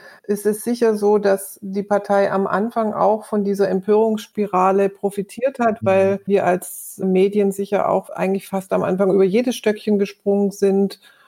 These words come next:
Speaker 1: und uns auch sehr stark mit dem Phänomenologischen beschäftigt haben. Und das hat sich aber doch gewandelt, auch also mit der Radikalisierung der Partei und auch mit der Wiederholung mancher Dinge.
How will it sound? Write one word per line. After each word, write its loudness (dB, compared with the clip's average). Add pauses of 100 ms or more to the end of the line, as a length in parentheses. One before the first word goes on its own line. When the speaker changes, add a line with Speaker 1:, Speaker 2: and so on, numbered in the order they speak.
(260)
Speaker 1:
und 0
uns -2
auch 0
sehr 2
stark 0
mit -2
dem 0
Phänomenologischen 0 (300)
beschäftigt -2
haben. 2
Und -2 (180)
das 0
hat -2
sich -6
aber 0
doch -2
gewandelt, 0
auch 0
also 0 (100)
mit 0
der 2
Radikalisierung 0
der 2
Partei 0
und 0
auch 0
mit -4
der 2
Wiederholung 2
mancher 0
Dinge. 2